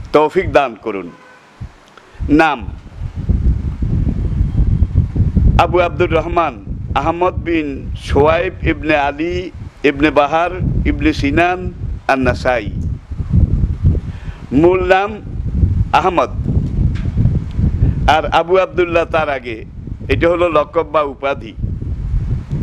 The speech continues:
এরপরে বিন সোয়াইব, বিন আলী, বিন বাহার, বিন সিনান, এটা হলো তার ওই যে কার ছেলে, কার পুত্র, কার প্রপুত্র,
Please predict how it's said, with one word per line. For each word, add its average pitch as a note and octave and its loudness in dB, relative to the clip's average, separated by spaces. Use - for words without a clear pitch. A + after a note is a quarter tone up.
এরপরে F#3+ 2
বিন F3 0
সোয়াইব, F#3+ 2
বিন F3 2
আলী, F#3 0
বিন F3 0
বাহার, F3+ 0
বিন F#3 2
সিনান, F3+ 0
এটা D3 2
হলো F3 2
তার F#3 0
ওই D#3+ 4
যে D3 2
কার D3+ 4
ছেলে, E3 -2
কার D3+ 0
পুত্র, D#3+ -2
কার C#3+ 0
প্রপুত্র, A#2+ -6